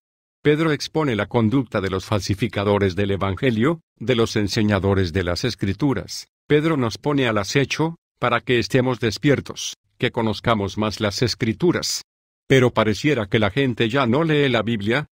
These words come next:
Ahora es fácil para estos falsos maestros enseñar cualquier mentira, sin que los creyentes disciernan los desvíos.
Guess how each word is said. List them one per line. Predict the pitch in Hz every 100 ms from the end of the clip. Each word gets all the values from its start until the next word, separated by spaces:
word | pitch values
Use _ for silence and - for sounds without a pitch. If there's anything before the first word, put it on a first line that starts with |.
| _ -
Ahora | 107 123 135 127
es | -
fácil | 135 123 113
para | 110 95 95
estos | - 117
falsos | - 160 135 131 110
maestros | 110 113 131 - 127 -
enseñar | 127 110 110 113 120
cualquier | - 90 82 127 131
mentira, | 127 107 117 113 92 - _
sin | - - 120 104
que | 117
los | 104 -
creyentes | 185 151 180 151 - 104
disciernan | 110 123 160 165 127 113
los | 107 95
desvíos. | 117 101 131 107 85 -